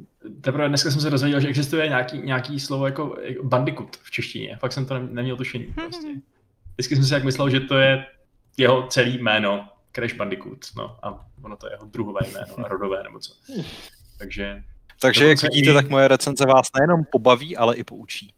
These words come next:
Speaker 1: Přesně. A, eh, dokonce i v našem pokročilém věku se člověk stále pořád ještě něco učí.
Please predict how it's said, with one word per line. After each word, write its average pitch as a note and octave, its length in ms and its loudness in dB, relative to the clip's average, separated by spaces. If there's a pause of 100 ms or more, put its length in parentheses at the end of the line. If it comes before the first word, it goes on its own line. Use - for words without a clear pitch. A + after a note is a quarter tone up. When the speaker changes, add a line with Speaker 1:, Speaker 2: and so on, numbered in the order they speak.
Speaker 1:
Přesně. G#2 440 -6 (440)
A, G2 520 -2 (260)
eh, F#2 680 -10
dokonce F#2+ 360 -10
i G2+ 140 -12
v - 120 -20
našem G#2 280 -8
pokročilém G2+ 580 -10
věku F#2+ 340 -14
se - 140 -16
člověk G2 280 -16
stále G2 540 -12
pořád F#2+ 240 -14
ještě G2 220 -16
něco F#2+ 180 -18
učí. - 320 -18